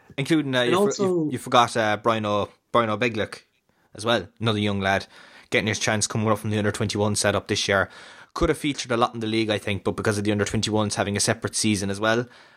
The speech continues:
Speaker 1: of course he couldn't play. And then there's a lot of names in that, uh, development squad that can come up should they be needed as well. I think, I think Kerry
Speaker 2: The
Speaker 1: are in
Speaker 2: likes
Speaker 1: a,
Speaker 2: of
Speaker 1: I think,
Speaker 2: Gavin White,
Speaker 1: yeah, I think Kerry
Speaker 2: Adrian
Speaker 1: are in a
Speaker 2: Scott.
Speaker 1: good state right now, to be quite honest. I think they're
Speaker 2: Yeah, the, the squad
Speaker 1: they're,
Speaker 2: looks,
Speaker 1: yeah.
Speaker 2: the squad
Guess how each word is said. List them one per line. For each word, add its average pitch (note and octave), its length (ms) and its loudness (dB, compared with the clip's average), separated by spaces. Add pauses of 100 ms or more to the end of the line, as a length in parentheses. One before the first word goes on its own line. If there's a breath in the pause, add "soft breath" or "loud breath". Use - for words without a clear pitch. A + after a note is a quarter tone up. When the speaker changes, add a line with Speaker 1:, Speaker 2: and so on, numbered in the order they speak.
(160 loud breath)
Speaker 1:
of B2 120 -2
course G#2+ 240 0
he G2 80 -10
couldn't G2 260 0
play. A2 260 0
And G#2+ 140 -4
then G#2 120 -2
there's G2+ 100 -6
a G#2 80 -6
lot A2 200 2
of G#2+ 60 -4
names G#2 300 -4
in G#2+ 80 -4
that, G2 180 2
uh, G2+ 140 2
development G#2 460 0
squad G2 300 2
that F#2+ 120 -2
can G2+ 120 -4
come - 160 0
up F#2 140 -2
should - 320 0
they G2 140 2
be F#2+ 100 -2
needed F#2 320 -4
as F2 140 -4
well. F2 180 -2 (360)
I G2 80 -2
think, A2 260 -2
I A2+ 60 2
think D3+ 180 -6
Kerry C#3+ 220 0
Speaker 2:
The C#3 60 2
Speaker 1:
are - 40 2
in - 60 0
Speaker 2:
likes - 100 -8
Speaker 1:
a, - 20 -6
Speaker 2:
of B2+ 60 -4
Speaker 1:
I C3+ 60 -2
think, B2+ 180 0
Speaker 2:
Gavin A#2+ 140 -6
White, A#2+ 140 2
Speaker 1:
yeah, G2 200 2 (260 loud breath)
I A#2 60 -2
think C#3+ 160 -4
Kerry C3+ 220 0
Speaker 2:
Adrian A#2 80 2
Speaker 1:
are - 20 -2
in A2 80 -4
a B2 40 -4
Speaker 2:
Scott. A#2+ 40 -6
Speaker 1:
good G#2+ 160 0
state G2+ 260 0
right E2 160 -4
now, E2+ 200 -8 (420)
to - 60 -10
be F#2 100 0
quite F#2+ 200 4
honest. F2 380 -4 (500 soft breath)
I - 60 -20
think B2 220 -8
they're G#2 260 0
Speaker 2:
Yeah, D3+ 440 2
the, E3 100 -2
the D3+ 180 -8
squad D#3 240 0
Speaker 1:
they're, A#3 80 -2
Speaker 2:
looks, G#3 160 -4
Speaker 1:
yeah. G2+ 300 0
Speaker 2:
the F3 80 -6
squad - 720 -4